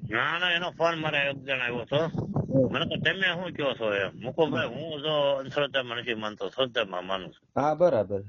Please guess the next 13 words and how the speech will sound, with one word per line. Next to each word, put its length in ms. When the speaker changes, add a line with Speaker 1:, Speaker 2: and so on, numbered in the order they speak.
Speaker 1:
બરોબર. 400
આપણા 340
શ્રદ્ધા 440
છે 100
ને, 180
ઈ 180
જ 80
બડા 200
દેવ 280
છે, 160
પાલન 440
છે 120
ને. 240